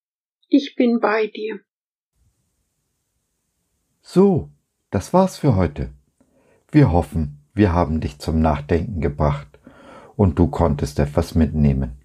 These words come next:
Speaker 2: Wenn du noch Fragen hast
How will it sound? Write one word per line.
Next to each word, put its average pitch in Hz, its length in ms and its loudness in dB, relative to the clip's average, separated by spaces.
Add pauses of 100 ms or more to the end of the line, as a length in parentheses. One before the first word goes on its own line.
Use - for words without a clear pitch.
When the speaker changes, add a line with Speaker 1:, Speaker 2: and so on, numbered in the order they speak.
(1200)
Speaker 2:
Wenn 90 140 4
du 82 80 4
noch 78 180 4
Fragen 127 520 0
hast - 380 -4